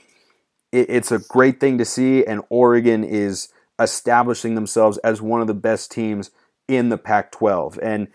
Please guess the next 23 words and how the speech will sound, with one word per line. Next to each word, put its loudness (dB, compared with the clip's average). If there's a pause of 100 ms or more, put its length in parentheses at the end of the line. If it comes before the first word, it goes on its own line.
(220)
this 4
is -6
what 0
people -2
thought 2
we -2
could -4
see. 2 (400)
We 2
didn't 2
see 4
it 4
early 4
in 0
the -2
season, 0
and -4
now 2
we 2
are. 2
And -4
it's -4
really, 2